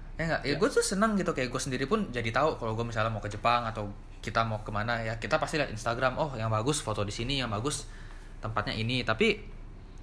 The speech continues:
Speaker 1: kalau sampai dipakai berlebihan gitu, terus lu ntar mau foto di sana, lu berantem,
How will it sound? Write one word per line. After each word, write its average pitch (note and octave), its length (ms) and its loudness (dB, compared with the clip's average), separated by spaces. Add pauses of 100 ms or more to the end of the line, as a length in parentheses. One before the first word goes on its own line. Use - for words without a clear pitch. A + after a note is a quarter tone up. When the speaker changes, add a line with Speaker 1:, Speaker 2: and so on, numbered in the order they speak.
(380)
Speaker 1:
kalau A2+ 400 4
sampai G2+ 420 0
dipakai G2 600 -2 (580)
berlebihan G#2+ 560 0
gitu, A2 160 -4
terus A2+ 220 -4
lu B2+ 100 -4
ntar A#2 180 -2
mau A#2 100 -4
foto G#2+ 200 -4
di G#2 100 -2
sana, A2 280 0
lu A#2 100 0
berantem, A2 420 4